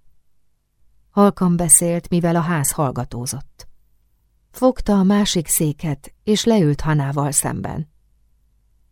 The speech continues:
Bal arca megduzzadt, a szeme alatt jól látható vérömleny keletkezett.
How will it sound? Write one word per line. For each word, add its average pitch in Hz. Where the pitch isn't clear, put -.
Bal 214
arca 180
megduzzadt, 151
a 196
szeme 208
alatt 165
jól 175
látható 156
vérömleny 151
keletkezett. 151